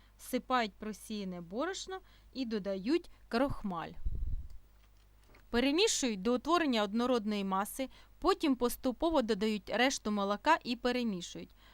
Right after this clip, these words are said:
Готове тісто проціджують. Налисники смажать на розігрітій і змащеній жиром сковороді діаметром двадцять чотири-двадцять шість сантиметрів. Налите тісто обертанням сковороди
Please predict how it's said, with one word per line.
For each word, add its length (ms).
Готове 460
тісто 440
проціджують. 880
Налисники 720
смажать 540
на 200
розігрітій 680
і 200
змащеній 680
жиром 320
сковороді 720
діаметром 760
двадцять 420
чотири-двадцять 1200
шість 320
сантиметрів. 760
Налите 480
тісто 460
обертанням 640
сковороди 640